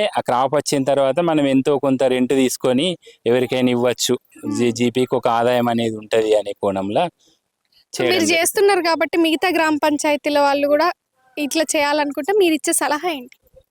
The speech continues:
Speaker 1: ఎక్కడైనా పండ్ల తోటలు పెంచుకునే అవకాశం ఉన్నప్పుడు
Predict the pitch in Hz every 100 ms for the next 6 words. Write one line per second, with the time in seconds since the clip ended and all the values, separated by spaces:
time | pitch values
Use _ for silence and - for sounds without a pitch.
0 | - 123 - 160 180 170 - _ - -
1 | 131 147 147 151 156 147 139 139 151 143
2 | 147 131 143 139 139 131 127 123 120 120